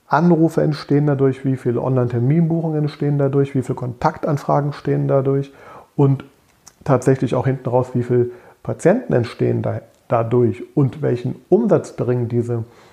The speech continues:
Patienten und wie ist die Bindungsrate mit den Patienten, wie oft kommen sie dann wieder und, äh, wie ist sozusagen dann auch ihr sogenannter, äh, Customer Lifetime Value oder Patienten,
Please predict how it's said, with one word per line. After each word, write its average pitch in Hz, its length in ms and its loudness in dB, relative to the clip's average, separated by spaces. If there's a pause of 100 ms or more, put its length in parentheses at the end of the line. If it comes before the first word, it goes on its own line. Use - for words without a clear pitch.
(200)
Patienten 123 720 -4 (100)
und 131 420 0 (160)
wie 127 260 0
ist 127 240 -6
die 120 320 -2 (720)
Bindungsrate 127 920 2
mit 117 160 -6
den 120 80 -6
Patienten, 117 320 -6
wie 135 40 -4
oft 123 200 -8
kommen 196 340 0
sie 156 300 -2 (460)
dann 123 340 -4
wieder 190 600 2
und, 147 340 -2
äh, 135 300 -2
wie 131 100 2
ist 147 100 0
sozusagen 139 420 -2
dann 131 120 -2
auch 131 200 0
ihr 131 320 0 (440)
sogenannter, 127 760 2
äh, 123 280 -6
Customer 131 400 -2
Lifetime 123 580 0
Value 117 180 2
oder 117 120 0
Patienten, 127 640 -2